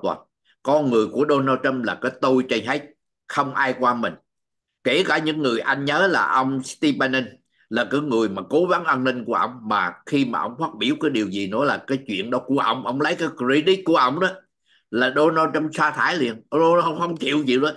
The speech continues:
Chỉ có Donald Trump là nhất trên đời này thôi. Ai không có người, ai thứ gì, thứ ba thì được, nhưng mà thứ nhất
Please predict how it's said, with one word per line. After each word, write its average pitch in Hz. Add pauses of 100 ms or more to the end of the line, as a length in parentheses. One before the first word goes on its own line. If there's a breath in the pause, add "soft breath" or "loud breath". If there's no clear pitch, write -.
(720 loud breath)
Chỉ 143
có 175
Donald 147
Trump 143
là 123
nhất 151
trên 147
đời 113
này 104
thôi. 113 (260)
Ai 143
không 143
có 156
người, 113 (440 loud breath)
ai 147
thứ 175
gì, 131
thứ 151
ba 135
thì 113
được, 92
nhưng 117
mà 101
thứ 147
nhất 156